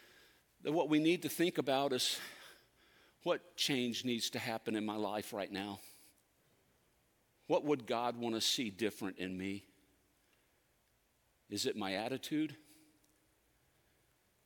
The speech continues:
Is it a habit? Is it the way I treat people? Is it the attention I give others? Is it my emphasis on things that are temporary and not permanent?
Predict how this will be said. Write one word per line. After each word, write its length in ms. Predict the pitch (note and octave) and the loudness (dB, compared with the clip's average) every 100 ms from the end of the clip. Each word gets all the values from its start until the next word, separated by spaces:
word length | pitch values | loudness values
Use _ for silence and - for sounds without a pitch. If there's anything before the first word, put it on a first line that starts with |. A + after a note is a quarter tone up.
| _ | _
Is 160 | G2 A#2+ | -6 -2
it 100 | G#2 | -2
a 60 | |
habit? 560 | F#2+ B2+ B2 C#3 D3+ - - - - _ _ _ _ _ _ _ _ _ _ _ _ _ _ _ _ _ _ _ | -2 -4 -4 -2 -4 -6 -18 -20 -20 _ _ _ _ _ _ _ _ _ _ _ _ _ _ _ _ _ _ _
Is 160 | A2 G#2+ | -6 -2
it 100 | B2+ | -2
the 80 | C3 | -2
way 220 | B2 B2+ | -2 0
I 40 | |
treat 360 | B2 - C#3 - | -2 -2 -4 -4
people? 440 | - F#2+ - F#2 - _ _ _ - - - _ _ _ _ _ _ _ _ _ _ _ | -6 -8 -6 -12 -14 _ _ _ -20 -20 -20 _ _ _ _ _ _ _ _ _ _ _
Is 160 | A2 C3 | -2 -2
it 140 | - | 0
the 140 | C#3 | 0
attention 480 | C3 - D#3 - C3 | 0 0 -2 0 0
I 100 | A2 | 0
give 240 | G#2+ A2+ B2+ | 0 -2 0
others? 440 | C3 G#2+ F2 F2 | -2 -2 -4 -4
Is 180 | A2+ C3 | -2 0
it 120 | C#3+ | 0
my 220 | A#2+ B2 - | 0 -2 0
emphasis 760 | F3 E3 C3 G#2+ - G#2 - - | -2 -2 -2 -2 0 -2 -2 -2
on 140 | G#2+ | -4
things 560 | G#2 - E3 C3+ G#2+ - | -2 -2 0 2 0 0
that 160 | C3 F2 | -2 2
are 160 | G2+ | -2
temporary 1000 | - - G3+ G#3+ C#3+ A#2 F#2 E2+ E2 D2+ - - | -2 -6 -4 -6 -6 -2 2 2 0 -4 -6 -10
and 180 | G#2 A2+ | -4 -2
not 240 | B2+ C#3+ - | -4 -8 -10
permanent? 800 | - G#3 A#2 D#2 A#1+ - - | -8 -6 -6 -6 -10 -14 -20